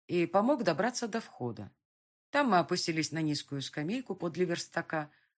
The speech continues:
в квадрате света, падающего из оконца. Отсюда подвал казался таинственной пещерой сокровищ. Рассеянные лучи выхватывали пыльные камни пола, обитый медью край забытого сундука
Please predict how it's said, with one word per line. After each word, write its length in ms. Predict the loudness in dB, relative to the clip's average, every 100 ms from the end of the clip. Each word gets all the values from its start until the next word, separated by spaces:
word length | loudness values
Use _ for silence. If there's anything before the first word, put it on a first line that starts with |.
| _ _ _
в 140 | -14
квадрате 500 | 4 4 6 4 2
света, 460 | -2 -2 -4 -6 -14 _ _ _ 4
падающего 580 | 6 6 2 2 0
из 280 | -4 -4 -2
оконца. 540 | -2 -2 -6 -4 -8 -10 _ _ _ _ _
Отсюда 360 | 4 6 4 6
подвал 360 | 6 8 6
казался 400 | 6 4 4 2
таинственной 640 | 2 2 4 2 2 2 0
пещерой 420 | 0 0 0 0
сокровищ. 680 | -2 -4 -6 -8 -8 -14 -14 _ _ _ _
Рассеянные 640 | 0 2 2 2 2 0 0
лучи 320 | 0 0 2
выхватывали 560 | 0 2 2 2 0 -2
пыльные 460 | 0 -2 0 0 0
камни 340 | 0 0 -2
пола, 500 | -4 -6 -4 -4 -6 _ _ _ _ _ 2
обитый 420 | 4 4 4 4
медью 340 | 4 2 0
край 260 | 2 2 4
забытого 480 | 0 -2 -4 -4 -6
сундука 640 | -4 -4 -6 -6 -6